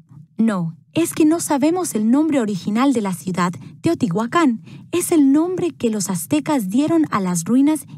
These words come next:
y significa la ciudad de los dioses. Sin duda sabían que había sido una magnífica ciudad.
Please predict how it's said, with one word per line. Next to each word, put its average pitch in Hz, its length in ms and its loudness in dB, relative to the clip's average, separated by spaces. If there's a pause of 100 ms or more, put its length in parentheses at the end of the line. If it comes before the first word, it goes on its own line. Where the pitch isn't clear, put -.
y 381 120 -2
significa 254 720 0 (360)
la 349 180 4
ciudad 185 320 -2
de 196 80 0
los 247 220 -2
dioses. 349 500 -2 (500)
Sin 381 260 0
duda 427 240 2
sabían 269 480 2
que 226 100 -4
había 226 260 -2
sido 233 300 0
una 262 260 4
magnífica 190 680 0
ciudad. 170 420 -4